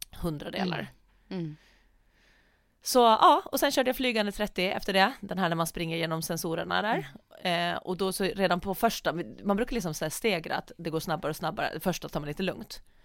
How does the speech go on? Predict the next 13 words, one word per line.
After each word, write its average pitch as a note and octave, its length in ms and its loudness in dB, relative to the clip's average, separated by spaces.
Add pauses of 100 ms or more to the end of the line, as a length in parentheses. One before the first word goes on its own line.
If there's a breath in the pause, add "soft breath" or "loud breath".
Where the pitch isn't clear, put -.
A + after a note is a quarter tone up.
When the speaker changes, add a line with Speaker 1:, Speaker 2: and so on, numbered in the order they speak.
(260 soft breath)
Speaker 1:
Men F3+ 120 0
redan F#3 180 4
Speaker 2:
Mm. F3 40 -2
Speaker 1:
första G#3 320 -2
gick E3 280 -4
väldigt D3 240 -6
snabbt. - 420 -6 (100)
Och F#3 100 0
sen E3+ 140 -2
andra D#3+ 560 2 (120)
var D3+ 200 0
ett - 140 -6
nytt - 380 -10